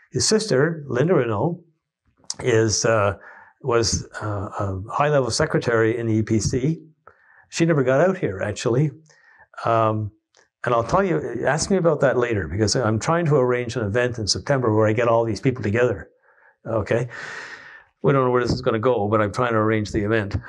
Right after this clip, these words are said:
Um, and she's gonna help me, I hope. Uh, who else was out here? Bernie Eldershaw. She was my secretary, and she would have had,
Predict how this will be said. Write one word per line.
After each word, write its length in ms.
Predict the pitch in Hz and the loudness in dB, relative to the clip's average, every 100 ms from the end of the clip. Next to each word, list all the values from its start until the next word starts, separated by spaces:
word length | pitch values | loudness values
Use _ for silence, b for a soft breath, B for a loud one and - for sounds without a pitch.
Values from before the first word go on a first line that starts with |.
| B | B
Um, 500 | - 120 110 107 101 107 | -2 2 2 0 -4 -8
and 180 | 120 92 | -6 -2
she's 160 | 131 | -2
gonna 280 | 117 110 104 87 | -2 0 0 -2
help 160 | - 110 | -2 -2
me, 100 | 101 | -2
I 40 | |
hope. 260 | 80 95 - - B B B B | -4 -6 -8 -18 B B B B
Uh, 200 | 139 123 | 0 2
who 180 | 160 226 | 2 2
else 200 | 226 - | 0 -2
was 120 | 101 | -2
out 140 | 117 | -2
here? 160 | 101 123 | 0 0
Bernie 360 | 139 196 208 | 2 2 0
Eldershaw. 680 | 214 180 180 156 - 107 92 - _ _ _ _ | 0 0 2 -2 0 0 -2 -14 _ _ _ _
She 140 | - 151 | -2 0
was 200 | 170 170 | 2 2
my 140 | 139 | 0
secretary, 800 | 113 - 170 180 - 180 180 170 | 0 -2 -2 0 2 2 2 0
and 120 | 135 | 0
she 140 | - | 0
would 140 | 160 151 | 2 2
have 100 | 127 | 2
had, 300 | 135 123 | 0 -2